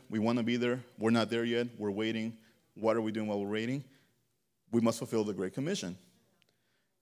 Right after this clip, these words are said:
Matthew twenty-eight, nineteen and twenty couldn't said it any better. "Go ye therefore and teach all nations." Other translations say, "Make disciples of all nations, baptizing them in the name of the Father and of the Son and of the Holy Ghost."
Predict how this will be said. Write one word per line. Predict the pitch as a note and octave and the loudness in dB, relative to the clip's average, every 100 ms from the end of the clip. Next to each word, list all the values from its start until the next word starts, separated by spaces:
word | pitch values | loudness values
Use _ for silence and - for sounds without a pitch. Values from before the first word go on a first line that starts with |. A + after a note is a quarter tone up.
| _ _ _ - | _ _ _ 6
Matthew | C3 D3+ D#3 D3 | 6 6 4 2
twenty-eight, | E3 C#3+ C#3 C3+ C3+ | 4 4 6 6 6
nineteen | A#2 B2+ A#2 C#3+ B2+ | 4 2 2 0 0
and | A#2+ | 0
twenty | D#3 E3 B2+ A#2+ | -2 0 0 0
couldn't | - C#3+ B2+ A#2+ - | -2 -2 0 -2 0
said | C#3 B2+ | 2 4
it | B2+ | 6
any | A2+ | 6
better. | B2 D#3 A2 - - - - | 6 6 4 0 -12 -16 4
"Go | C3 F3+ | 10 12
ye | F3+ | 12
therefore | E3 E3+ E3 D#3 D#3 | 10 10 10 6 4
and | B2 A#2+ | 4 2
teach | D#3 D3+ - - | 2 2 -2 6
all | D3+ F3 | 8 8
nations." | C3+ B2 - F2 - - _ _ _ - | 6 4 0 -6 -8 -12 _ _ _ 2
Other | A#2 A#2 | 4 4
translations | A#2 A#2 A#2 B2+ A#2 | 2 -2 -2 -4 -2
say, | A2 | 2
"Make | G#2+ A#2+ | 2 4
disciples | C#3 D3+ D3+ D3 A#2+ | 2 4 4 4 0
of | G#2 | 2
all | G#2 | 0
nations, | G2+ G2 A2 G2+ - - - | 0 -2 -4 -8 -10 -18 4
baptizing | A#2+ A2 D3+ D#3+ D#3+ C3 | 6 8 8 6 6 4
them | A#2+ B2 - - - - - | 4 4 0 -6 -20 -2 6
in | B2 | 8
the | B2+ | 8
name | C#3 | 6
of | B2 | 4
the | A2 | 0
Father | - C3 C#3+ C#3+ | 2 4 6 6
and | B2+ | 4
of | A2+ | 0
the | |
Son | A2+ - C3 | -2 0 2
and | B2 | 2
of | A2+ | 0
the | A2+ | 2
Holy | D3+ E3 | 6 6
Ghost." | A2 A2 A2 - | 6 4 2 -2